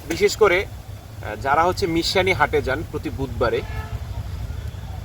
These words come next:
মিশানি হাট থেকে মিয়ার বাজার পর্যন্ত আসার সময় যেসব বাসগুলা, আহ, চলাচল করে আর কি, যমুনা বলেন বা others অন্য যেসব বাসগুলা আছে, তা আপনারা বাসে ওঠার ক্ষেত্রে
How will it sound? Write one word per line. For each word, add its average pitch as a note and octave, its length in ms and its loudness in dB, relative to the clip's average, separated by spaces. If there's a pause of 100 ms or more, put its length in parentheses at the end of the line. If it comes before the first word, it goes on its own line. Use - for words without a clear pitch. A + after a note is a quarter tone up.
মিশানি G3+ 360 2
হাট E3 200 6 (100)
থেকে F#3 200 0
মিয়ার F3 380 4
বাজার F3+ 260 4
পর্যন্ত C#3 440 -2
আসার C#3 380 0
সময় C3 380 -2 (280)
যেসব D3+ 220 -2
বাসগুলা, C3 720 4 (500)
আহ, A2 220 0
চলাচল G#3+ 460 8
করে C3+ 280 2
আর A2+ 60 0
কি, - 200 -8 (160)
যমুনা C3+ 360 0
বলেন B2 320 0 (100)
বা G#2+ 220 4
others C#3+ 280 2
অন্য D3+ 260 0
যেসব C3+ 300 -2
বাসগুলা A#2+ 520 2
আছে, - 240 -2 (1300)
তা D#3+ 100 6
আপনারা F#3+ 260 6
বাসে E3+ 320 6
ওঠার F#3+ 280 4
ক্ষেত্রে E3 420 -2